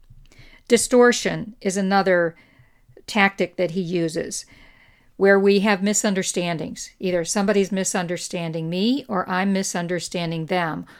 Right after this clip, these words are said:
or I'm attributing motives to their actions that I know nothing about, because I can't read somebody's mind. I don't have that gift. So distortion is a tool of the enemy. Division,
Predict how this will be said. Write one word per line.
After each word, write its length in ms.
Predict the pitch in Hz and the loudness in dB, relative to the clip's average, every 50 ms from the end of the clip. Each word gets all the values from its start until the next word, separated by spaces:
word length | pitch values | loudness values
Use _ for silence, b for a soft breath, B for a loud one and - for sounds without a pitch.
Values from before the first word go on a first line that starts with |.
| B B B | B B B
or 460 | - 277 247 254 254 247 240 - - - | 0 4 4 6 6 4 2 2 -2 -4
I'm 340 | 214 202 196 196 196 190 | 0 2 2 2 2 2
attributing 640 | 190 190 - - 220 202 214 202 175 180 180 175 170 | -2 -4 -2 -2 -2 0 2 2 2 0 0 -2 -2
motives 600 | 175 190 208 214 208 185 175 170 165 170 - - b b b b b b | 0 2 2 4 4 2 0 0 -2 -4 -10 -12 b b b b b b
to 140 | - 233 202 | -2 0 2
their 240 | 190 196 185 - - | 4 4 2 2 2
actions 640 | 196 190 208 202 - - - 180 175 170 165 - | 2 2 2 0 -2 -6 -6 -4 -6 -6 -6 -4
that 160 | - 180 180 | -2 -2 0
I 220 | 180 175 180 185 180 | 0 0 0 0 -2
know 200 | 175 185 190 196 | -2 -2 -2 0
nothing 460 | 190 185 226 262 254 - 180 165 165 | 0 2 0 0 0 0 -4 -4 -4
about, 420 | 165 156 196 202 196 156 - - | -2 0 0 2 2 0 -2 -6
because 240 | - 185 - 196 - | -8 -10 -10 -6 -6
I 60 | 190 | -6
can't 300 | 185 - - 214 214 - | -6 -4 -6 -6 -6 -4
read 280 | 208 226 233 208 170 170 | -2 0 0 0 0 -4
somebody's 540 | - - 180 170 165 180 170 170 165 165 - | -8 -6 -6 -4 -4 -2 -2 -2 -4 -4 -4
mind. 420 | 180 180 180 165 160 160 160 - b b b b b | -4 -4 -4 -4 -6 -8 -12 -16 b b b b b
I 80 | 185 175 | -6 -4
don't 260 | 160 185 185 196 190 | -4 -2 -2 -2 -2
have 200 | 196 185 170 160 | -2 -2 -2 -2
that 240 | 170 165 - - - | -4 -6 -6 -8 -8
gift. 460 | - 175 165 - - - - - - B B B B B B | -6 -6 -6 -6 -8 -16 -20 -20 -20 B B B B B B
So 160 | B - 202 | B -4 -4
distortion 720 | 180 - 202 - - - - 220 226 233 226 - - 196 190 | -2 -2 -2 -4 -2 -2 0 2 2 2 0 -2 -4 -4 -4
is 160 | 190 180 - | -4 -4 -6
a 60 | 180 | -8
tool 340 | - - - 202 202 190 180 | -8 -2 -2 0 0 2 0
of 80 | 175 175 | -2 -2
the 160 | 175 170 175 | -4 -6 -4
enemy. 400 | 180 180 170 165 165 - 208 _ _ - _ _ _ - _ - B B B B B B B B B B | -6 -6 -6 -6 -8 -10 -12 _ _ -20 _ _ _ -20 _ -20 B B B B B B B B B B
Division, 720 | - 233 214 262 285 302 277 - 190 - - 202 - - | 6 6 8 8 4 4 4 2 -2 -2 -4 -8 -14 -16